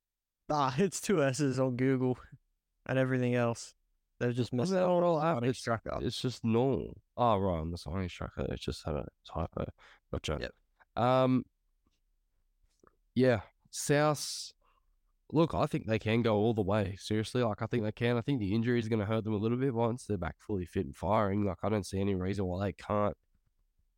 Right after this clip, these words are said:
Speaker 2: win the premiership this year.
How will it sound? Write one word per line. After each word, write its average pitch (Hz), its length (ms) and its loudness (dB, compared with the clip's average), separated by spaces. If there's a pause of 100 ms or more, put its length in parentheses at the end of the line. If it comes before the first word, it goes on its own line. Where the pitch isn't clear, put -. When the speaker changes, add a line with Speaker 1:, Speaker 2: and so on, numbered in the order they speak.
(960)
Speaker 2:
win 98 240 0
the 92 60 0
premiership 101 480 0
this - 180 -8
year. 107 240 0